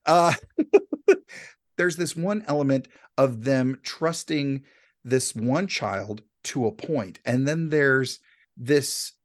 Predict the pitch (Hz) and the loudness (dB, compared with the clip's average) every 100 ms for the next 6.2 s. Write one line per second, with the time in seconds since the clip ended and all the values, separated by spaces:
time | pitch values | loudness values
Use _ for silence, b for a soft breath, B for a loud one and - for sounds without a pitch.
0 | _ 139 170 175 160 - - 127 107 117 | _ 2 2 0 -2 -8 -2 0 0 -4
1 | 113 - 196 233 208 147 113 - 127 113 | -4 -2 2 4 4 2 -2 -6 -4 -4
2 | - - 107 - 180 196 208 202 185 - | -6 -8 -8 -8 -4 -2 -2 -2 -4 -8
3 | 120 120 117 113 110 104 104 - 107 104 | -6 -2 0 2 0 -2 -6 -4 -4 -2
4 | 107 104 - b b b 139 139 - 135 | -2 -2 -6 b b b -2 -2 2 2
5 | 127 123 - 117 - 113 - 185 156 127 | 2 0 -8 -8 -10 -10 -6 -2 0 -2
6 | - | -12